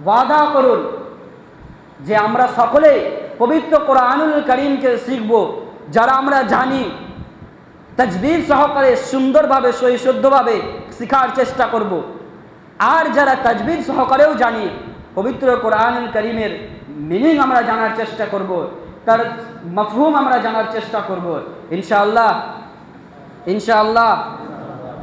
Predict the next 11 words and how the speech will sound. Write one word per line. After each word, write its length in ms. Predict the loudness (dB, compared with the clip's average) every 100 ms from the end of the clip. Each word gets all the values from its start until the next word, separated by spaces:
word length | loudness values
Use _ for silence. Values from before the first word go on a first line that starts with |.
| -16 -18 -8 2
বয়স 240 | 2 2 2
হয়ে 120 | 4 4
গেছে 200 | 2 0
তো 40 | -4 -4
কি 80 | 0
হয়েছে? 320 | 0 0 -4 -10 -12 -18 -20 -20 -20 -20 -20 -20 -20 -20 -20 -20 -20 -12 -4
মনে 140 | -2 4
করে 140 | 4 6
রাখবেন, 340 | 4 2 0 0 -6 -12 -18 -20 -20 -20 -20 -20
শিখার 520 | -8 -4 0 2 2
কাছে 440 | 0 0 4 6